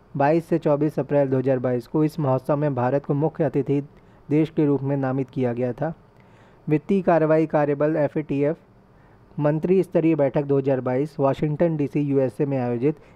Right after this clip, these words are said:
इक्कीस अप्रैल दो हज़ार बाईस। सातवां भारत फार्मास्यूटिकल और चिकित्सा उपकरण सम्मेलन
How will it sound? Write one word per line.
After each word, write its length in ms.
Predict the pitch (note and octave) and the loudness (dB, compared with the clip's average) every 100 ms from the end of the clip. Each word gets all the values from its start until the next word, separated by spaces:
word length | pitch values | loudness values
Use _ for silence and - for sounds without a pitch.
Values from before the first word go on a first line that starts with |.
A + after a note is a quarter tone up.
| - | -6
इक्कीस 380 | D3+ - F3 - | -4 0 -2 -2
अप्रैल 480 | - C#3 - C#3+ C#3+ | -4 -4 2 2 2
दो 100 | C3 | 0
हज़ार 200 | B2 C3 | 0 0
बाईस। 340 | A#2+ A#2+ D3 - _ - - E3 | -2 -4 -4 -8 _ -20 -6 0
सातवां 360 | D3 E3 F3+ | 2 4 2
भारत 360 | E3 C3+ D3 D#3 - _ _ - | 2 2 2 0 -8 _ _ -2
फार्मास्यूटिकल 760 | D3 D#3 D#3+ D3+ C#3+ D3+ E3 | 0 0 0 -2 -4 0 2
और 80 | D#3 | 2
चिकित्सा 440 | C#3+ C#3+ C#3 - D#3 | 0 -4 -4 0 0
उपकरण 520 | D3 - - C#3+ D3+ | 0 -8 -4 -2 -2
सम्मेलन 540 | - C3 C3 C3 D3 | -2 -4 -2 -2 -2